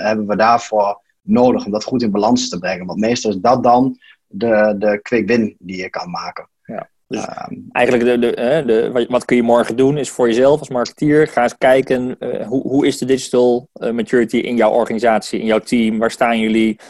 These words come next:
Speaker 2: Eh, wat doe je bijvoorbeeld nog heel erg ad hoc? Wat doe je al heel erg in een
Speaker 1: Ja,
Speaker 2: gestandardiseerd
Speaker 1: precies.
Speaker 2: proces? Daar kun je eventueel, hè, externe bij aantrekken om je erbij te helpen om het uit te zoeken. Maar wel leuk om voor jezelf die uitdaging aan te gaan. Probeer het eens. Vul,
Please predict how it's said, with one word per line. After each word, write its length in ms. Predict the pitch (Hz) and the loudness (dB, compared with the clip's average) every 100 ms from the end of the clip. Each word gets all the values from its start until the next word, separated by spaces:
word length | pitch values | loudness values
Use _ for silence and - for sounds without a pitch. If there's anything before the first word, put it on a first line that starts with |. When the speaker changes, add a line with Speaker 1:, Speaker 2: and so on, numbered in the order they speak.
| - _ | -20 _
Speaker 2:
Eh, 200 | 120 101 | -4 2
wat 200 | 117 120 | 0 2
doe 100 | 123 | 0
je 60 | 117 | 2
bijvoorbeeld 300 | 107 104 110 | 0 -2 0
nog 80 | 123 | 2
heel 100 | 107 | 2
erg 100 | 110 | 0
ad 60 | |
hoc? 220 | 110 135 - | 0 0 -2
Wat 120 | 113 | -4
doe 80 | 113 | 0
je 60 | |
al 100 | 101 | 2
heel 80 | 117 | 2
erg 140 | 110 101 | 0 0
in 100 | 107 | 0
een 60 | |
Speaker 1:
Ja, 80 | 131 | 2
Speaker 2:
gestandardiseerd 460 | 117 117 107 107 110 | 2 0 0 0 0
Speaker 1:
precies. 220 | 123 120 | 0 2
Speaker 2:
proces? 360 | 147 170 - - - - _ | 2 2 -2 -12 -20 -20 _
Daar 160 | 113 | -2
kun 140 | - 131 | 2 4
je 80 | |
eventueel, 560 | 120 117 - 113 107 101 | 4 2 2 2 2 2
hè, 120 | 127 | 0
externe 600 | 190 - - 123 117 113 113 | 0 -4 0 0 2 -2 -4
bij 220 | - 117 | 0 2
aantrekken 360 | 113 113 107 | 2 0 -2
om 60 | 107 | -2
je 60 | 104 | 0
erbij 140 | 104 | 0
te 100 | 101 | -2
helpen 260 | 98 123 151 | 0 0 0
om 60 | 143 | -4
het 100 | 131 | -2
uit 180 | 131 | -2
te 60 | 135 | -2
zoeken. 300 | 127 139 151 | -2 -2 -2
Maar 200 | 131 107 | 0 2
wel 180 | 113 113 | 2 4
leuk 260 | 117 120 | 4 2
om 100 | 120 | 0
voor 100 | 110 | -2
jezelf 220 | 120 117 110 | 0 2 0
die 100 | - | 0
uitdaging 500 | 135 123 110 107 101 | 2 2 0 -2 -6
aan 120 | 101 | -6
te 60 | |
gaan. 220 | 107 104 113 | -6 -6 -4
Probeer 280 | 117 147 | 0 2
het 100 | 143 - | 2 -2
eens. 140 | 92 | -6
Vul, 240 | - 143 | -6 -6